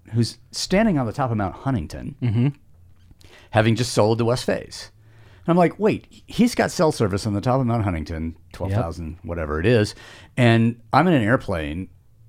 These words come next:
Speaker 1: And I'm just like, "Holy shit, technology is really changed, but also what you can do."
Speaker 2: Yeah.
Speaker 1: Like, what you can absorb. And you s-,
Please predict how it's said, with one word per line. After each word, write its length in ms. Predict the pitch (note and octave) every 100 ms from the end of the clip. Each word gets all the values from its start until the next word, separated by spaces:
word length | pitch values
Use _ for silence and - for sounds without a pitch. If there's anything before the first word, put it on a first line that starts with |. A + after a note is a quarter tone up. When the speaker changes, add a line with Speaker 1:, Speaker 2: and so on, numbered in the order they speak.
| - - - - - - - - - - - -
Speaker 1:
And 120 | F3
I'm 160 | G3+
just 180 | G3 F#3
like, 160 | E3 -
"Holy 260 | - A3 G3
shit, 220 | - -
technology 720 | E3+ F3+ F3+ F#3+ D#3+ D3+ C3+
is 200 | C#3 A2+ -
really 480 | A#2+ G#2+ A#3 A#3 C#3
changed, 420 | A2 E2 F2 -
but 120 | C3+ -
also 360 | F#3 - F3
what 260 | C3+ C3+ -
you 160 | B2+
can 280 | B2 A2+ F#2 -
do." 380 | D3+ A2+ - - -
Speaker 2:
Yeah. 240 | - A#2+ B2+
Speaker 1:
Like, 120 | A#2+
what 180 | A2+ E3
you 80 | E3
can 140 | - A2+
absorb. 640 | F2 - C#3 E2 D2 F2 - - - -
And 320 | - B2+ B2+ - -
you 100 | F3
s-, 160 | -